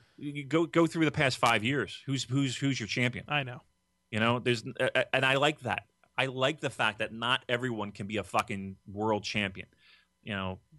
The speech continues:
Speaker 1: the, you look at the companies over here. It's like anybody. You know, Dolph fucking Ziggler is gonna be your, your world champion, and, and he's jobbing out to The Miz two weeks later. Um, no, I like that. I, I personally don't see anybody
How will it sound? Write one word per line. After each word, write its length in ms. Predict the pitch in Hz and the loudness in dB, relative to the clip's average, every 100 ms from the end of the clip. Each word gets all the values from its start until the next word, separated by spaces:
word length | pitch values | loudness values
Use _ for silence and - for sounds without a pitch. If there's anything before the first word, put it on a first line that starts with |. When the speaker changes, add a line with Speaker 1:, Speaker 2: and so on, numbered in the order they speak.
| 107 | -12
Speaker 1:
the, 220 | 107 98 92 - - - | -6 -6 -6 -16 -20 -6
you 140 | 101 | -2
look 140 | 113 120 | 0 0
at 80 | - | -4
the 80 | 101 | -10
companies 540 | - 117 107 107 101 104 | 0 0 2 0 2 2
over 200 | 95 92 | 2 0
here. 320 | 120 113 95 | 4 6 4
It's 120 | 90 | 2
like 140 | 101 | 2
anybody. 460 | 110 110 104 92 85 _ _ - | 2 2 0 -2 -4 _ _ -8
You 80 | |
know, 100 | 90 - | -8 2
Dolph 240 | 123 120 | 2 4
fucking 280 | - 113 107 | 0 0 0
Ziggler 380 | 101 113 104 92 | 2 2 2 -2
is 80 | 90 | -4
gonna 160 | 90 | -6
be 80 | 92 | -4
your, 180 | 90 90 95 | -4 -6 -6
your 160 | 95 | -4
world 240 | 92 95 90 | 0 -2 0
champion, 460 | 104 95 92 90 | -2 -2 -4 -8
and, 220 | 101 104 101 | -2 0 2
and 120 | 98 | 2
he's 200 | 98 95 | 2 0
jobbing 500 | - 107 101 98 98 | -4 2 4 4 4
out 160 | 95 95 | 2 0
to 60 | |
The 100 | 92 | -4
Miz 460 | 92 101 92 90 87 - | 0 2 2 0 -6 -12
two 100 | - | -6
weeks 220 | 107 90 104 | -4 -4 -2
later. 300 | 92 - - _ - - _ _ - | -4 -4 -12 _ -20 -20 _ _ -2
Um, 580 | 95 92 92 90 90 - _ _ _ _ _ _ - | 0 2 2 0 -6 -12 _ _ _ _ _ _ -2
no, 180 | 151 123 - | 0 0 -6
I 120 | - 117 | -2 2
like 180 | 120 | 2
that. 140 | 95 92 | 2 0
I, 120 | 107 - | 0 2
I 120 | 110 | -2
personally 520 | 104 123 117 127 117 | 0 -2 -2 -2 -2
don't 320 | 107 110 113 | 0 -2 -2
see 520 | - - 113 107 107 - | -10 -4 -2 0 -2 -2
anybody 480 | 104 107 110 110 | 2 2 2 2